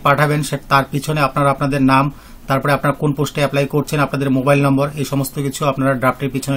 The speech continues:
লিখে পাঠাবেন। তো বন্ধুরা, এই পদগুলিতে apply করতে চাইলে আপনাদের সিলেকশনটি কেমন হবে সেটা বলে দিচ্ছি। আপনাদের প্রথমে written examination হবে, তারপরে skill test হবে। আর আপনারা admit কার্ডটি, এদের যে official ওয়েবসাইটটি আছে, সেই ওয়েব-, website থেকে আপনার admit কার্ডটি download করে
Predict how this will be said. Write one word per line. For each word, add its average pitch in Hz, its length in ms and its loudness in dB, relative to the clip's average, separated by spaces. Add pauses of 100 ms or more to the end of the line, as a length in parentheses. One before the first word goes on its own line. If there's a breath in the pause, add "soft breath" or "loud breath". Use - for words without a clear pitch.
লিখে 135 200 -4
পাঠাবেন। 120 280 -2 (500 loud breath)
তো 185 140 -2
বন্ধুরা, 180 260 4
এই - 100 0
পদগুলিতে 170 440 2
apply 165 320 2
করতে 170 260 -2
চাইলে 165 220 4
আপনাদের 151 280 -2
সিলেকশনটি 165 460 -4
কেমন 151 200 2
হবে 147 160 4
সেটা 147 180 0
বলে 147 160 2
দিচ্ছি। 147 220 -4 (480 loud breath)
আপনাদের 165 340 0
প্রথমে 160 260 -2 (120)
written 165 220 0 (120)
examination 151 580 2
হবে, 143 200 4
তারপরে 143 320 2
skill 156 280 -4
test 151 260 -2
হবে। 147 140 2 (560 loud breath)
আর 143 140 6
আপনারা 156 280 2 (120)
admit 147 340 0
কার্ডটি, 151 260 0 (140)
এদের 147 200 -2
যে 147 120 2
official 147 320 -2
ওয়েবসাইটটি 143 520 0
আছে, 135 200 -2
সেই - 100 -4
ওয়েব-, 127 300 -2
website 147 400 -2
থেকে 156 200 -2
আপনার 143 160 0
admit 135 280 0
কার্ডটি 139 180 -2 (100)
download 135 280 2
করে 147 120 0